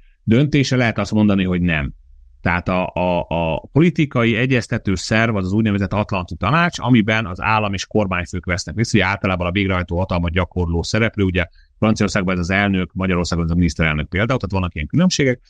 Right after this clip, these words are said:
de ott megszületik egy politikai döntés,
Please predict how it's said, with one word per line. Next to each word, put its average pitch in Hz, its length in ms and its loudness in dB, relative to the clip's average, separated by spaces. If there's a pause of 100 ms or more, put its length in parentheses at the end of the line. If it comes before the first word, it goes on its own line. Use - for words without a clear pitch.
(320)
de 92 200 0
ott 165 260 0
megszületik 117 440 -2
egy 98 100 0
politikai 107 480 0
döntés, 139 640 0